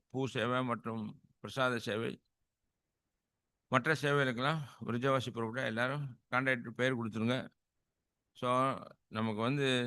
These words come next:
சேவை கிடைக்கும் போது இந்த வாய்ப்பை தயவு செய்து எல்லாரும் நல்லா பயன்படுத்திக்கங்க. நான் அடிக்கடி சொல்றேன், பிரம்மாண்ட பிரமித கூட பாக்கியவான் ஜீவ, பாக்கியமுள்ள ஜீவன்களுக்கு தான் இது கிடைக்கும்,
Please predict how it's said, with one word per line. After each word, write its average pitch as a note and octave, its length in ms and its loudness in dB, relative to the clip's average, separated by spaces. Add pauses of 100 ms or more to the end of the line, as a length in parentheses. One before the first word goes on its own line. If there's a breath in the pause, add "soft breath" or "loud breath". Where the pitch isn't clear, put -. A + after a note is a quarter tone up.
(180)
சேவை C#3+ 440 2
கிடைக்கும் B2+ 380 0
போது C#3 180 0
இந்த B2+ 140 -2
வாய்ப்பை B2 380 2
தயவு A#2+ 320 4
செய்து B2+ 200 -2
எல்லாரும் A#2+ 320 2
நல்லா B2 160 0
பயன்படுத்திக்கங்க. A#2 680 -2 (2750)
நான் G#2 100 -2
அடிக்கடி A#2 300 -2
சொல்றேன், A2 360 -2 (140)
பிரம்மாண்ட A#2+ 480 6
பிரமித A#2+ 400 4
கூட B2+ 160 0 (160)
பாக்கியவான் C#3 680 2
ஜீவ, A2 240 -4 (500)
பாக்கியமுள்ள B2 760 0
ஜீவன்களுக்கு A#2 560 -4
தான் B2+ 240 0 (180)
இது A2 140 -6
கிடைக்கும், A2+ 420 -2